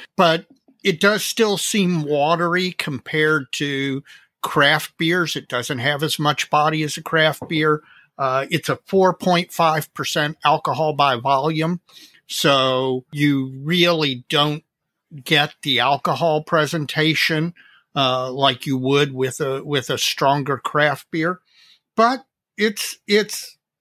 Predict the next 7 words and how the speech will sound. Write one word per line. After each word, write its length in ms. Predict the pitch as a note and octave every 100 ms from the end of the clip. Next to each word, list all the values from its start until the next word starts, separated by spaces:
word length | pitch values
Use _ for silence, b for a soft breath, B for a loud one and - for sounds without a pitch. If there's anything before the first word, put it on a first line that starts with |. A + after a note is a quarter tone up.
| _ _ _ _ _ -
relaxing 840 | F3 F3+ F3+ F#3+ G#3+ - B3 G#3+
and 140 | F#3+ C#3
drinkable. 720 | E3 F3+ G3 D3 B2 B2 - b b b _ _
So 580 | - - C#3+ C3+ C3+ C#3 _ _ _ _ _
yeah, 260 | G#3+ B3+ F#3 _ _ F3
definitely 560 | E3 B3 C4+ G3+ E3 D3
drinkable. 480 | A#2+ C3+ G#2+ B2+